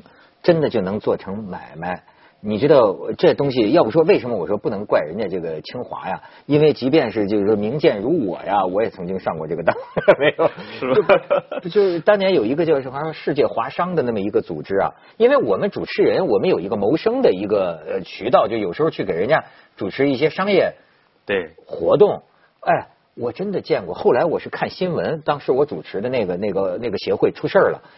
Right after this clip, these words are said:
Speaker 1: 就是，哎呀，出来的人就一身中山装啊，白的。我跟你说，他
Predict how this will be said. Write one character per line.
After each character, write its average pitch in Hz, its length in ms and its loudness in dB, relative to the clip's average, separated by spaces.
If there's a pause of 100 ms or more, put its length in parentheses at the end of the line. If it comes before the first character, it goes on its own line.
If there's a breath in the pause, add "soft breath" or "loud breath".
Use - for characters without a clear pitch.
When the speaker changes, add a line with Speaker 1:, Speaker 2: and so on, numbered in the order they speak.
(400 soft breath)
Speaker 1:
就 233 160 2
是， 165 280 -4
哎 190 100 -2
呀， - 180 -10
出 - 220 4
来 170 120 4
的 160 60 2
人 143 240 0 (100)
就 156 140 -10
一 185 220 0
身 190 260 0 (560 soft breath)
中 202 160 2
山 190 200 -2
装 185 180 4
啊， 123 180 -2
白 - 380 0
的。 143 120 -6 (440 soft breath)
我 - 60 2
跟 254 100 4
你 190 60 2
说， 226 140 2
他 247 340 -2